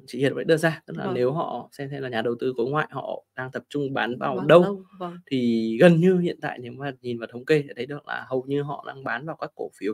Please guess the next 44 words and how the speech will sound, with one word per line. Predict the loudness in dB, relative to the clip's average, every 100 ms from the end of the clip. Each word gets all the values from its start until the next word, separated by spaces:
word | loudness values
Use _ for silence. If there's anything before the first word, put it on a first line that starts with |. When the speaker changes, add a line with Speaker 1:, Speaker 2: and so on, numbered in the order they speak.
| 0
Speaker 1:
trụ. | 2 2 -4 _ _ _ _ _
Đó, | -4 -4 0
chứ | 2 4
nó |
không | 2 -2
phải | -6 -8
là | -6
bán | -6 -6 -8
gọi | -8
là | -8 -8
dàn | -10 -6
trải | -6 -6 -8
trên | -12
thị | -8 -10 2
trường. | 8 8 6 _ -20 -20 _ 0
Thì | 2 2 2
chính | 6
vì | 8 6 6
cái | 2 2 -2 -2
bán | 0 0
vào | 0
các | -4
cổ | -4 -6 -4
phiếu | -4 -4 4
trụ | 4 4
như | -2
thế |
này | 2 0 0 -8
thì | -14 -14 -8
dẫn | -6 -4
đến | -6
việc | -6 -8
là | -14
chúng | -12 -6
ta | -6
sẽ | -6
cảm | -10 -8
nhận | -6 -6 _
là | -12 -12 -14 _ _ _
ở | 0 0
một | 0 0
số | 0
cổ | 0 -2 -4
phiếu | 0 2 2